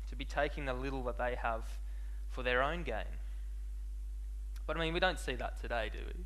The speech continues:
Of course we do. And in verse twelve, "Woe to him who builds a city with bloodshed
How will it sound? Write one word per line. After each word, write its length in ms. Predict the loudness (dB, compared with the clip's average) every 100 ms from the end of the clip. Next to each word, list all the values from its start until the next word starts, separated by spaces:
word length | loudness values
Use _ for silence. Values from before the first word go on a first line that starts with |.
| -4 -4 -4 -4 -4 -4 -4 -4 -4 -4 -2 -2 -2
Of 120 | -2
course 260 | 0 2 0
we 80 | -2
do. 220 | -4 -4 -4 -4 -4 -4 -4 -4 -4 -4 -4 -4 -4 -4 -4 -4
And 80 | -2
in 80 | 0
verse 280 | 4 4 2
twelve, 540 | 2 4 4 4 0 -4 -4 -4 -2
"Woe 200 | 4 4
to 140 | 4 0
him 240 | -2 0
who 100 | -2
builds 340 | 0 0 0
a 60 | -2
city 360 | -2 -2 0 -2
with 260 | -2 -4
bloodshed 640 | 0 2 2 0 -2 -2